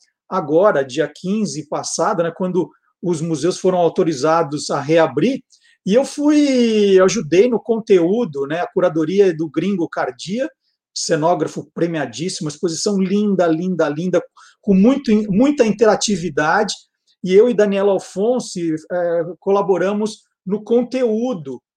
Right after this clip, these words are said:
da, dos jogos, das brincadeiras, do filme, né? Tem um filme espetacular de vinte e cinco minutos contando a carreira do Pelé. Então fica o convite pra quem é de São Paulo, é, a, os ingressos têm que ser comprados antecipadamente, tem que fazer uma reserva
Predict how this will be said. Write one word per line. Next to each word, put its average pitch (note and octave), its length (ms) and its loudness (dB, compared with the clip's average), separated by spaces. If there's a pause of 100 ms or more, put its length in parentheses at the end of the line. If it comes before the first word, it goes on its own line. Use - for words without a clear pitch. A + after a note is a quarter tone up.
(260)
da, D#3+ 440 -2
dos D3 200 -8
jogos, F3 920 0
das D3 180 -4
brincadeiras, F3 1200 -2 (180)
do D#3+ 80 -10 (260)
filme, G3 540 -4
né? D3 180 -8 (380)
Tem F3+ 120 -8
um F#3 80 -10
filme - 240 -8
espetacular F3+ 600 -2
de D3+ 120 -6
vinte F#3 180 -4
e - 40 -10
cinco G3+ 200 -4
minutos E3+ 260 -4
contando F#3 440 -4 (340)
a E3+ 120 0
carreira D#3+ 440 2
do F3+ 140 -2
Pelé. A3 380 4 (340)
Então A#3 220 2
fica D4 260 0
o D#4 80 2
convite C#4 480 -2
pra G3+ 100 0
quem G#3+ 140 -4
é - 20 -4
de - 80 -8
São G3 260 -4
Paulo, G#3 480 4 (380)
é, F#3+ 500 2 (360)
a, E3+ 240 -4
os G3 180 -2
ingressos F3+ 340 -2
têm G#3+ 120 -2
que G#3+ 60 -12
ser A3 100 -2
comprados F3+ 760 -4
antecipadamente, F3+ 920 -4
tem F3 100 -8
que D#3 60 -14
fazer D#3 160 -6
uma E3 120 -6
reserva D#3+ 680 -2